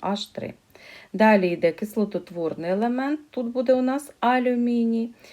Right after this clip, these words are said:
і оксиген, кількість атомів оксигену — три. Тобто формула кислоти — Аш три алюміній О три. Я не написала нову речовину,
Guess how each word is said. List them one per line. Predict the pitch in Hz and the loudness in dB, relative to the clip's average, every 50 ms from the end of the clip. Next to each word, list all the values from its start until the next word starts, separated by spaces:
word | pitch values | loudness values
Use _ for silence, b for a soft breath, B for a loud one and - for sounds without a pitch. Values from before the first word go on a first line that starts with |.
| B B B | B B B
і | - 392 403 480 | -2 0 0 0
оксиген, | - - - 277 - - - - 214 190 170 180 175 160 156 165 | 0 0 0 0 0 -4 -8 -4 -4 -4 -2 -2 -2 -2 -2 -4
кількість | 165 - 202 190 185 - - 180 - - - | -6 -4 -4 -4 -4 -4 -10 -10 -6 -4 -2
атомів | 170 165 - - 175 170 175 185 185 - | -2 -2 -4 -6 -8 -6 -6 -8 -8 -10
оксигену — | 233 - - - 269 285 294 359 370 392 381 359 359 359 349 | -14 -14 -10 -4 -4 -4 -2 -2 -2 0 0 -2 -2 -4 -6
три. | _ - - - - - _ _ B B B B B B _ _ | _ -4 -4 -4 -6 -8 _ _ B B B B B B _ _
Тобто | - 220 202 185 - - 165 160 | 2 2 2 0 0 -6 -6 -6
формула | - - - 196 185 175 156 151 143 143 156 156 | -6 -6 -2 -2 -2 0 0 -4 -4 -4 -6 -8
кислоти — | _ - 208 208 - 233 262 277 - - 392 381 - _ | _ -8 -8 -4 -2 -2 -2 0 0 -4 -4 -4 -4 _
Аш | - 208 170 143 - - | -2 0 0 -2 -4 -8
три | - _ - - 277 359 508 - | -14 _ -4 -2 -2 -2 -2 -4
алюміній | - 214 185 156 147 147 147 151 160 185 214 220 214 220 214 - | -4 -4 -2 -2 -4 -4 -4 -4 -2 -2 0 0 -2 -2 -6 -8
О | _ 175 170 175 | _ -6 -6 -6
три. | 175 _ - - 135 B B B B B _ | -6 _ -8 -8 -8 B B B B B _
Я | 240 254 | -2 0
не | 254 262 254 | 0 2 2
написала | 254 254 254 - 240 240 - 285 294 294 277 269 | 0 0 -2 -4 -8 -4 0 0 2 2 2 2
нову | 262 247 240 240 247 233 226 214 208 220 220 214 | 2 2 2 2 0 0 -2 -2 -2 0 2 2
речовину, | 180 156 151 151 - - 156 147 - 156 147 143 135 143 | 0 0 -2 -4 -6 -8 -8 -8 -6 -8 -6 -6 -6 -8